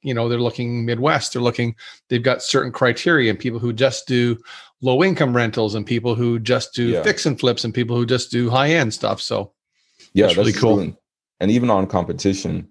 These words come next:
Speaker 2: Doug, I feel like if you have an abundance mindset, then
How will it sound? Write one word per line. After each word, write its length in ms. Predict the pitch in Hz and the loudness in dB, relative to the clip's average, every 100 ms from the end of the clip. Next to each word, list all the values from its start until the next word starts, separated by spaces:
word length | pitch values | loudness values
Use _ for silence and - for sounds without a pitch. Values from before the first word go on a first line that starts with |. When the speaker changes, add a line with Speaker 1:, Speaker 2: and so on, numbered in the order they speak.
| _ | _
Speaker 2:
Doug, 380 | 87 82 78 80 - | -4 -2 -2 -8 -2
I 80 | - | -2
feel 220 | - 104 | 2 2
like 320 | 98 87 78 _ _ _ _ _ _ | 4 2 -2 _ _ _ _ _ _
if 200 | 85 85 | -6 -2
you 100 | 85 | 0
have 520 | 85 85 82 80 78 - _ _ - | 2 4 2 0 -6 -20 _ _ -4
an 80 | 82 | -2
abundance 480 | 80 85 85 76 82 | 0 0 -2 -4 -4
mindset, 640 | 82 82 82 90 85 - _ _ _ _ - | -2 0 2 4 2 0 _ _ _ _ -8
then 560 | - 82 78 76 - | 0 0 0 -4 -8